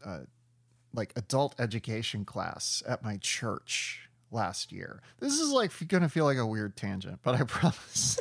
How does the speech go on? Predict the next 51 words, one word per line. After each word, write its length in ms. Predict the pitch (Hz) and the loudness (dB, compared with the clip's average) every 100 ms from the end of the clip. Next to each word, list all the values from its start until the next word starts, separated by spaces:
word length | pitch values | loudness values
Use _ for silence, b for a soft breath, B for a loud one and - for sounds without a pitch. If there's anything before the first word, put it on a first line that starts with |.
| 139 | 4
it 380 | 240 254 165 - | 4 4 2 2
will 140 | 165 156 | 4 4
make 280 | - 165 - | 6 4 4
sense. 400 | - 139 - 147 B 151 B B B B B B _ | 4 2 2 -2 B -8 B B B B B B _
And 300 | 175 175 165 - | 2 2 2 2
as 120 | 180 | 2
part 300 | - 180 202 | 4 4 4
of 100 | 233 | 4
it, 260 | 160 139 143 | 4 2 2
like, 260 | 147 139 | 0 0
we 120 | 156 | 0
were 340 | 156 151 147 143 - | 0 0 -2 -4 -8
t-, 160 | - 110 | -8 -2
asked 320 | 131 127 - - | 2 2 0 -2
to 80 | |
read 200 | 131 127 | -4 -4
several 300 | - 127 120 | -2 -2 -2
Bible 280 | 110 107 107 | 0 -2 -2
stories 440 | - - 80 - - | -10 -10 -12 -12 -10
that, 140 | 107 | -6
like, 160 | 131 135 | -2 0
I 140 | 131 | 0
knew 240 | 135 156 | 0 -2
well 480 | 139 113 101 - - - | -2 -2 -2 -4 -12 -20
from 260 | - 120 117 | -4 0 2
having 260 | 135 135 | 2 2
gone 220 | 131 156 | 0 -2
to 60 | 127 | 0
Sunday 320 | - 117 104 | -2 -2 -4
school 260 | - 101 95 | -8 -8 -10
as 80 | 110 | -10
a 60 | |
kid. 220 | - - - | -12 -14 -10
I 40 | |
was 100 | 113 | -8
like, 120 | 110 - | -8 0
"I 120 | 220 | 2
know 140 | 175 101 | 2 -2
this 160 | - | -4
story." 300 | - - - - B B | -8 -8 -14 -16 B B
And 100 | 170 | -2
then 140 | 202 214 | 0 0
you 120 | 220 | 0
read 280 | 190 226 214 | -2 -4 -2
the 80 | 175 | -2
story, 640 | - 165 156 82 - 147 - b b b b b _ | 0 -2 -2 -2 -8 -14 -18 b b b b b _
and 120 | 170 | -2
it's 120 | 165 | 0
just 180 | 170 151 | 0 2
unfathomably 1000 | 165 180 165 - 143 160 151 143 127 113 | 2 0 -2 2 4 4 2 -2 -2 -4
strange. 640 | - 107 101 - - - | -4 -6 -8 -10 -14 -14